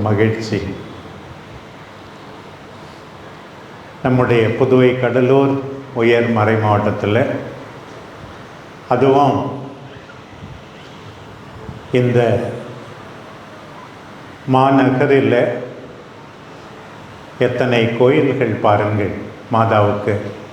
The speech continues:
நம்முடைய பேராலயம் அமலோற்ப மாதா டிசம்பர் மாதம் எட்டாம் தேதி, நம்முடைய நெல்லித்தோப்பு பங்குல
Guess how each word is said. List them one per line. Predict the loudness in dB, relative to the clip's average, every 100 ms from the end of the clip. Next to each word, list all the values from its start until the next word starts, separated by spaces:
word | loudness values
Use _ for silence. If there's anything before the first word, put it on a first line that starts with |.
| -18 -20 -18 -18 -18 -18 -16 -16 -18 -18 -18 -4
நம்முடைய | -2 2 4 6 4
பேராலயம் | 4 4 4 6 6 6 4 2 0 -6 -10 -14 -4
அமலோற்ப | 0 4 6 6 4 4 4
மாதா | 4 4 4 2 -4 -8 -14 -16 -18 -18 -18 -18 -18 -18 -20 -18 -20 -20 -20 -20 -18 -18 -18 -4 2
டிசம்பர் | 4 4 4 2 4
மாதம் | 2 4 4
எட்டாம் | 2 2 2 2 4
தேதி, | 2 4 2 -2 -8 -12 -16 -14 -12 -12 -14 -18 -18 -16 -14 -12 -12 -14 -16 -18 -18 -4
நம்முடைய | 0 4 6 6 4
நெல்லித்தோப்பு | 4 4 4 4 4 4 2 2
பங்குல | 2 4 4 4